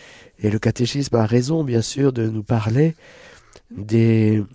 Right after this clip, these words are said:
mystères de l'enfance et de la vie cachée de Jésus en nous parlant d'abord des préparations. Car il ne faut pas négliger les préparations.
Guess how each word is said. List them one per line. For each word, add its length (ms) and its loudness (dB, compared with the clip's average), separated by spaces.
mystères 520 0
de 100 -2
l'enfance 600 2
et 60 -4
de 80 -2
la 140 2
vie 140 -4
cachée 460 2
de 100 -2
Jésus 360 -4
en 100 0
nous 120 -6
parlant 300 0
d'abord 340 0
des 120 0
préparations. 760 -2
Car 200 0
il 60 4
ne 80 0
faut 160 -6
pas 160 2
négliger 640 2
les 100 4
préparations. 800 -2